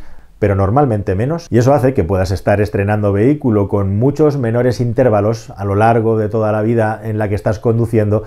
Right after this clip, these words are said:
e igualmente también puedas conducir distintos tipos de coche, siempre en el intervalo, en la franja en la que el vehículo está en su mejor estado, en su mejor forma,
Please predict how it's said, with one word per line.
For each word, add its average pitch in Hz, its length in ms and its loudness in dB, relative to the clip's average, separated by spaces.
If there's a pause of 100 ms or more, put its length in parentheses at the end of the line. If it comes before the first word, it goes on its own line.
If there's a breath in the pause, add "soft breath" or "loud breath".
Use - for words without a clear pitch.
(240 loud breath)
e 120 120 0
igualmente 135 480 2
también 131 480 0
puedas 123 420 0
conducir 123 420 0
distintos 117 520 0
tipos 110 320 0
de 113 100 2
coche, 117 360 0 (220 loud breath)
siempre 175 640 0 (140)
en 120 120 0
el 113 120 2
intervalo, 131 640 2
en 113 220 -4
la 101 100 -2
franja 131 420 -2
en 113 120 -2
la 98 100 -4
que 104 80 -4
el 98 80 -2
vehículo 110 400 -2
está 113 220 -2
en 120 100 -4
su 113 180 -4
mejor 110 360 0
estado, 113 320 2
en 113 60 -4
su 110 120 -6
mejor 107 240 -4
forma, 113 360 -2